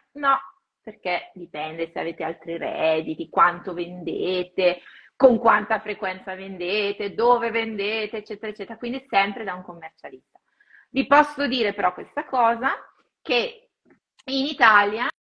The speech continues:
se avete un e-commerce, dovete avere partita iva, perché è visto come un, un tuo negozio personale, ecco. Però non è necessa-, non è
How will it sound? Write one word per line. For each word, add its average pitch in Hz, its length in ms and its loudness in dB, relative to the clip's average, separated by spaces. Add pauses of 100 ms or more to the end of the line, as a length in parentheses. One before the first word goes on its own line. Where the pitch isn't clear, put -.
(300)
se 254 100 -10
avete 240 340 -4
un 214 100 -8
e-commerce, 233 920 -8 (680)
dovete 226 320 -10
avere 185 180 -8
partita 185 420 -12 (360)
iva, 165 180 -10 (120)
perché 220 300 -2
è 233 60 4
visto 214 300 -4
come 175 180 -8
un, 175 260 -12
un 196 160 -10
tuo - 140 -4
negozio - 840 -4
personale, - 560 -12
ecco. - 200 -16
Però 330 260 8 (240)
non 254 140 6
è 202 100 8
necessa-, 214 600 4
non 240 160 0
è 254 120 2